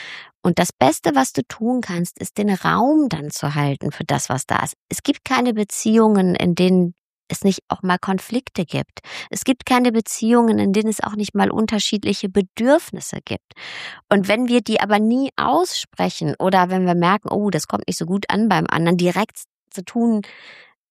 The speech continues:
als wär's nicht so, also direkt wieder zurückweichen von unserem Bedürfnis und sagen, „Ach nee, komm, so wichtig ist es nicht“, dann kann das gar keine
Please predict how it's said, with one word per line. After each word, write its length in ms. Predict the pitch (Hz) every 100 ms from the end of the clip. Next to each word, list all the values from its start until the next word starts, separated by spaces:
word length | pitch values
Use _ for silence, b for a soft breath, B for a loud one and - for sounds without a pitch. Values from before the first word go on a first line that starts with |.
| _ -
als 200 | 180 185
wär's 260 | 208 240
nicht 180 | 240 208
so, 240 | - 156 156
also 220 | 156 160
direkt 340 | 160 175 -
wieder 280 | 180 170 160 -
zurückweichen 1120 | - 180 175 - - 180 156 151 - 151 139 147
von 180 | 160 110
unserem 360 | 170 151 147
Bedürfnis 540 | 143 139 139 156 143 -
und 80 |
sagen, 180 | 143 151 -
„Ach 180 | 165
nee, 260 | 147 139 143
komm, 200 | - 143
so 140 | 143 139
wichtig 320 | 147 - -
ist 160 | - -
es 200 | 175 156
nicht“, 260 | 180 - B B B B
dann 180 | 147 156 -
kann 440 | 185 277 285 285
das 300 | 254 254 -
gar 200 | - 240
keine 460 | - 233 247 240